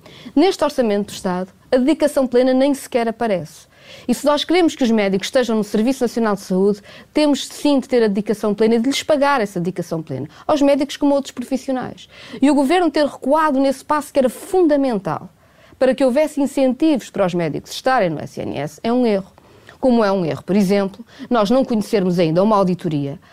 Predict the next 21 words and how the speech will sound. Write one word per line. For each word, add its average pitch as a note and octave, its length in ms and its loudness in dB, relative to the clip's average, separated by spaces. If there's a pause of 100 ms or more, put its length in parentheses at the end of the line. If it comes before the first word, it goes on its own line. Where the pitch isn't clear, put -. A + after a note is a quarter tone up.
(140)
às G3 180 0
decisões B3+ 460 2
da A3 100 2
Ordem F3 300 2
dos E3+ 140 -4
Médicos D3 480 -6 (160)
sobre B3+ 240 2
a C4 40 2
formação C4 440 0
de A#3 60 -8
especialistas. A#3+ 880 -4 (280)
Eu D4 60 2
tenho C#4+ 180 2
muita E4+ 220 2
dificuldade. A#3+ 560 -2
Ontem C4 240 2
estava A3+ 300 -2
no G#3+ 80 2
Hospital G3+ 400 0
do E3+ 80 -2
Algarve. D3+ 420 -6